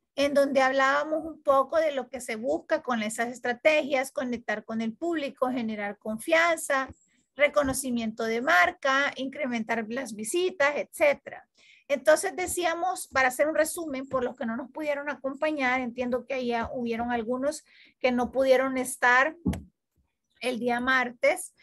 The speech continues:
y s-, si van haciendo preguntitas, con gusto las vamos contestando.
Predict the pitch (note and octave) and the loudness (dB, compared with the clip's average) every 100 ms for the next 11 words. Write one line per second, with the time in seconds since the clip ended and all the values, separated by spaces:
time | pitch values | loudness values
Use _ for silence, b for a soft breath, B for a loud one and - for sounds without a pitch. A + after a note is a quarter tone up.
0 | b b - D4+ F4 F4 - C#4+ - C#4+ | b b -6 0 0 0 -6 -10 -6 2
1 | C4 C4 C#4 C4+ C4+ C#4 C#4 C4 B3+ C4+ | 2 2 0 0 0 0 -2 -2 -4 -4
2 | C#4 D4 D#4+ - B3+ A#3+ A#3+ B3+ C4 B3 | 2 2 0 -4 -2 0 0 0 2 4
3 | A3 A3 A#3 - A3+ A3 A#3 - D4 B3 | 2 0 -4 -4 -4 -2 -4 2 4 4
4 | - | 0